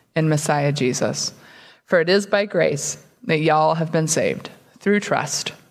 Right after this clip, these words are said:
And this is not from yourselves. It is not,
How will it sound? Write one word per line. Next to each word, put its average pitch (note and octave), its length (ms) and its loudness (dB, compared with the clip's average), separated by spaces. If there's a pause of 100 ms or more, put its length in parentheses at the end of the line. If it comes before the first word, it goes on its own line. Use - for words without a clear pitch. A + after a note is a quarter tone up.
(100)
And D#3+ 120 2
this F#3 200 2
is E3 160 0
not D3+ 300 2
from F#3+ 200 -2
yourselves. C#3+ 640 -2 (400)
It F3 80 2
is D3+ 160 0
not, D#3 340 2